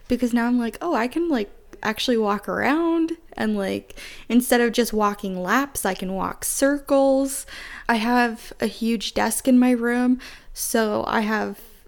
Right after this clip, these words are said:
like, my laptop, my sewing machine,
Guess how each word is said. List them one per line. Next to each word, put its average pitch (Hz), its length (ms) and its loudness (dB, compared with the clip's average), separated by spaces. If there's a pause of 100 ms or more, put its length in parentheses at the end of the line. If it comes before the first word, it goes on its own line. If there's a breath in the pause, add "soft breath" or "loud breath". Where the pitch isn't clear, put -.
like, 208 420 -4
my 220 180 -4
laptop, 214 680 -2
my 214 160 -2
sewing 214 360 -2
machine, 202 720 -4